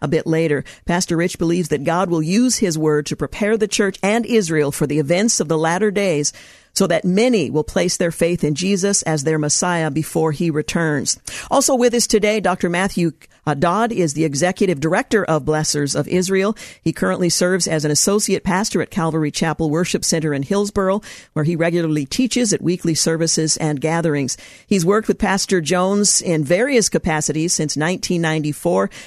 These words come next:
and he is the board chair of Valor Christian School International.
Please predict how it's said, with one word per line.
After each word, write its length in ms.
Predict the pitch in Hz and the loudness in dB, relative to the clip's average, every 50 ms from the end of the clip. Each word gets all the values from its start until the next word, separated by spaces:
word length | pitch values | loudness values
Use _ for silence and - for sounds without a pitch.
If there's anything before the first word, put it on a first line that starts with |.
| - - | -10 -4
and 100 | 127 143 | -2 0
he 120 | 156 170 | 2 2
is 100 | 175 147 | 0 0
the 60 | 131 156 | 0 -2
board 300 | 123 160 170 180 185 - | 0 2 0 0 0 0
chair 240 | - - 165 160 156 | 0 0 0 0 0
of 80 | 143 | -2
Valor 360 | 131 139 151 165 175 185 180 170 | 0 0 0 0 0 0 -2 -2
Christian 540 | - - 190 180 - - 165 160 147 - | 0 -2 -2 -2 0 0 -2 -2 -2 -2
School 380 | 180 - - - 175 175 180 - | -4 -4 -2 0 2 0 0 0
International. 800 | - 170 156 156 160 156 160 170 170 180 - - 156 156 110 - | 0 0 0 0 0 0 0 0 -2 -2 0 0 -2 -2 -2 -4